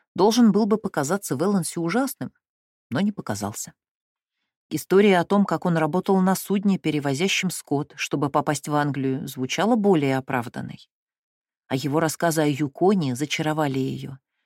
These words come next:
особенно про ночь, когда он потерялся на границе между заливом Голдран и долиной Салфер. Он провел там два года. И где же в этой гуще событий нашлось бы место для колонии?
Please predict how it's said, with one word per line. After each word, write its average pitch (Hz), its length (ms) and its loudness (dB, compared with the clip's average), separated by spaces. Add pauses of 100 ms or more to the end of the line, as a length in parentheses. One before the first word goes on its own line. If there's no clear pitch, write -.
(200)
особенно 202 340 2
про 180 220 -2
ночь, 143 340 0
когда 131 280 -2
он 143 120 0
потерялся 151 540 0
на 143 100 0
границе 156 460 0
между 143 300 -2
заливом 147 580 0
Голдран 151 580 -2 (440)
и 165 80 -4
долиной 165 460 2
Салфер. - 560 -4 (600)
Он 147 120 -2
провел 165 300 2
там 143 220 0
два 147 180 0
года. 143 340 -4 (720)
И 185 60 2
где 170 320 2
же 262 140 4
в 165 60 2
этой 208 260 2
гуще 185 340 0
событий 131 580 -2
нашлось 170 420 2
бы 196 140 0
место 202 340 2
для 185 140 -2
колонии? 143 680 -2